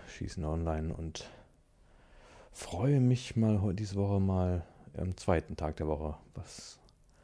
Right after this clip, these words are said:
Gepodcastes be-, zu bekommen, zu be-, haben. So, ja. Ja.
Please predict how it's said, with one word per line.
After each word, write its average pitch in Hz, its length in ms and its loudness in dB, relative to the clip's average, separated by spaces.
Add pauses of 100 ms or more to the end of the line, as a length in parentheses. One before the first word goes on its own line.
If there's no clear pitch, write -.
(580)
Gepodcastes 90 920 4
be-, 90 220 -2
zu - 140 -12
bekommen, 82 480 -2
zu 104 120 -4
be-, 92 180 2
haben. 73 360 -2 (300)
So, - 220 -4 (400)
ja. - 80 -10 (500)
Ja. 160 220 6